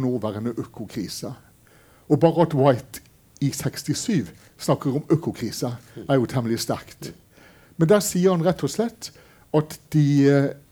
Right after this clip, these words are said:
den jødisk-kristne religiøse tradisjon har mye av skylda for at det har gått så galt. For der står mennesket i sentrum for all oppmerksomhet, sier han. Der starter antroposentrismen. En flengende religionskritikk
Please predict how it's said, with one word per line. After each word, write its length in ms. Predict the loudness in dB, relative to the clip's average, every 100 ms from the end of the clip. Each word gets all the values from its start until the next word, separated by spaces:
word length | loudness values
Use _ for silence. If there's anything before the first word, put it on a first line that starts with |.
| _ _ 0
den 140 | 0
jødisk-kristne 1300 | 4 6 6 4 -4 -6 -6 -6 -6 -12 -4 -2 0 -4 -12 -20 -4
religiøse 460 | -2 0 -2 -2 -10
tradisjon 540 | -6 -6 -4 -4 -6 -8 -16 -20 _ -2
har 120 | 2
mye 160 | 2 2
av 80 | 0
skylda 540 | 0 0 0 -4 -6 -10 _ _
for 300 | -8 2 2 2
at 80 |
det 80 | -4
har 120 | -4 -4
gått 160 | -6
så 140 | -6 -8
galt. 400 | -8 -10 -18 -20 -20 _ _ _ _ _
For 160 | -2 4
der 220 | 6 4
står 380 | 0 2 2 2 -4 -20 -4
mennesket 800 | 2 2 2 -2 0 0 2 0
i 20 |
sentrum 520 | 0 0 -2 -4 -10
for 160 | -4 0
all 160 | 2 0
oppmerksomhet, 580 | -2 -4 -6 -8 -8 -6
sier 240 | -4 -2
han. 140 | -2 -4 -10 -20 -12
Der 240 | 2 2 2
starter 720 | -2 -2 -2 -8 -2 -2 0
antroposentrismen. 1120 | -4 -4 -10 -8 -6 -6 -2 -4 -4 -10 -16 -18 _ _ _ _ _ _ _ _ -2
En 140 | 0
flengende 640 | 0 2 2 2 2 2 2
religionskritikk 840 | 2 0 -2 -4 0 0 -2 -14